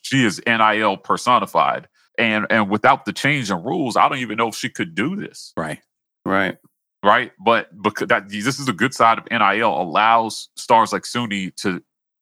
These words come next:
Speaker 1: keep their amateur status and just be a kid and come to, at college and have fun rather than having to, you know, continue the loner path, which is gymnastics, essentially.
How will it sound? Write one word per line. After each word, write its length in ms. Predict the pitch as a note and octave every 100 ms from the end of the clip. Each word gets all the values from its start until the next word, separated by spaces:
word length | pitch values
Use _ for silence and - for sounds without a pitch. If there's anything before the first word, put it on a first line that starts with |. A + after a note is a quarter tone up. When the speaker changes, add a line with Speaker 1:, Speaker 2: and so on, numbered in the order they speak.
| _
Speaker 1:
keep 200 | - A#2+
their 160 | G#2+ G2
amateur 360 | A2 G#2 -
status 420 | G2 G#2 G#2+ G2+ -
and 140 | G2+
just 200 | A2 -
be 140 | A#2 G#2
a 60 |
kid 460 | - B2 G#2+ F2 - _ _ _ _ _ _
and 180 | A2 F#2+
come 240 | - A#2
to, 140 | G#2+ - -
at 140 | G#2 -
college 360 | A#2 A#2 F#2
and 80 | F2
have 240 | F#2+ G#2 -
fun 420 | G#2+ F#2 F2 E2 _ _ _ _
rather 260 | G2 G#2+ G2+
than 320 | G#2 G2+ F#2
having 400 | G2 G#2+ G2 F#2
to, 300 | - F#2+ E2+
you 120 | D#2 G2+
know, 220 | F2 E2
continue 880 | - G2 - A#2+ G2+ G2+ F#2+ F#2 F2 _ _ _
the 100 | G2
loner 440 | G2 G2 A2 G#2+ G2
path, 460 | - G2 F#2 F2 -
which 180 | F#2+ G2
is 440 | F#2 E2+ E2+ - _ _ _ _
gymnastics, 640 | - G2 F2 G#2+ - G2 -
essentially. 560 | - F2 - - -